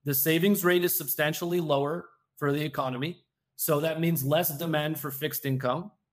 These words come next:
That's inflationary. Two, demand for durable goods, housing is sticky. That's inflationary. Three, productivity is higher, and we started to see productivity increase.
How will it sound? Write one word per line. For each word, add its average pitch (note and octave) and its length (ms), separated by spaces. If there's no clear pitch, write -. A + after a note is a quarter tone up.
That's D#3+ 240
inflationary. D3 960
Two, G#3+ 640
demand D#3 480
for E3+ 180
durable D#3 520
goods, C3+ 560
housing D3 720
is D#3 300
sticky. D3+ 580
That's D3+ 400
inflationary. D3 920
Three, G3+ 400
productivity F#3+ 720
is G3 100
higher, G3+ 380
and D3 120
we E3 120
started F3 380
to E3+ 80
see F3 180
productivity E3+ 680
increase. F3+ 580